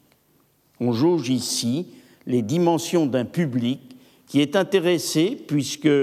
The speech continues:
entre Paris et la province, la seule France académique représente quelques quatre mille personnes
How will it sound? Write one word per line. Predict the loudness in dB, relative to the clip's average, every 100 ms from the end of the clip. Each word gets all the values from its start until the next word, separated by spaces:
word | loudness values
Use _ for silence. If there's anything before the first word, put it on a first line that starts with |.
| 0 -8 -20 -6
entre | -4 0 -2
Paris | 2 0 2 0 2
et | 2
la | 0
province, | -2 -4 -2 -4 -4 -6 -14 -20 -6
la | -4
seule | 0 0
France | 0 -2 -2 0 -2 -8 -4
académique | -2 0 0 -4 -4 -6 -8 -20 -20 -6
représente | -2 -2 0 -2 0 -2 -2 -2
quelques | -2 -2 -4 -8 -4
quatre | -4 -4 -2
mille | -2
personnes | 0 -4 -4 -10 -8 -8